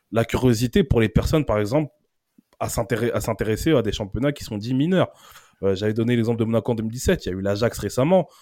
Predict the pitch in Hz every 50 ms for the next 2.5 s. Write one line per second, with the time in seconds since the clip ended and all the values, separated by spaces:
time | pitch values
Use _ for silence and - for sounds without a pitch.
0 | _ _ _ - 117 113 - 170 - - 120 120 131 131 117 113 113 107 - 117
1 | - - 107 113 117 104 104 98 95 101 95 - 98 104 107 101 - 104 98 110
2 | 101 98 92 - - 107 135 151 156